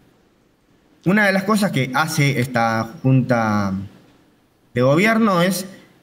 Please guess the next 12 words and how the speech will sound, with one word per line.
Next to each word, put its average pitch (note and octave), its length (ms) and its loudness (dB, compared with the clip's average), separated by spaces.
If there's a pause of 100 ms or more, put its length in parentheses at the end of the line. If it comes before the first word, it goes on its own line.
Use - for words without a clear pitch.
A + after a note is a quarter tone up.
(640)
en A2+ 140 0
mil D3+ 120 4
ochocientos E3 600 0
ocho, D3 260 0
cuando, G#2 340 -2 (760)
eh, G#2+ 340 -2
eh, G#2+ 360 -2
queda A#2 260 -2
preso C#3 460 0
el G#2 100 0
rey B2 120 -2
Fernando, E3 720 0